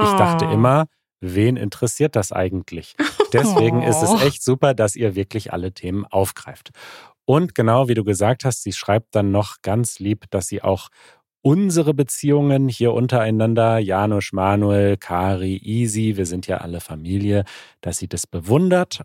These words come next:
Speaker 1: und fragt, "Wie war eure Kindheit? Habt ihr,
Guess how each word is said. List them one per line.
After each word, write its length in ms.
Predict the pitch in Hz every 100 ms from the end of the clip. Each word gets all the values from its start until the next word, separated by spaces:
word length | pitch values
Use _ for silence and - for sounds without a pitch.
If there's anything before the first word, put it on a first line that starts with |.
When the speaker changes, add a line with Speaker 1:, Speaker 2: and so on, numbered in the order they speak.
| _
Speaker 1:
und 220 | 101 90
fragt, 580 | - - 101 120 - - -
"Wie 260 | 101 165
war 280 | 165 165 -
eure 340 | 104 113 101 92
Kindheit? 560 | 95 85 85 - -
Habt 240 | 143 - _ -
ihr, 320 | 135 131